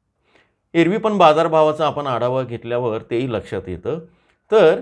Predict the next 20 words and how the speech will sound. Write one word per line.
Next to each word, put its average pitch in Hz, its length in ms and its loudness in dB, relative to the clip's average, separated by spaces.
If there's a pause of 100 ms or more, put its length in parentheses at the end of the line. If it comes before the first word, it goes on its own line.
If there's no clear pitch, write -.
(140)
या 170 140 0
बिहार 147 420 2
निवडणुकीनंतर 180 1000 -4
कांद्याचे 131 500 -6
बाजारभाव 127 480 -2
कसे 143 320 -6
राहतील 107 460 -6 (340)
हा 139 80 0
विषय 143 280 -4
आपण 120 280 -2
समजून 110 380 -8
घेणार 107 260 -6
आहोत. 104 260 -4 (340)
आत्ताच्या 165 600 0
उन्हाळी 139 400 -2
कांद्याचे 139 440 -4
काय 135 280 0
दर 131 220 -2
आहे 135 140 0
ते 131 520 -6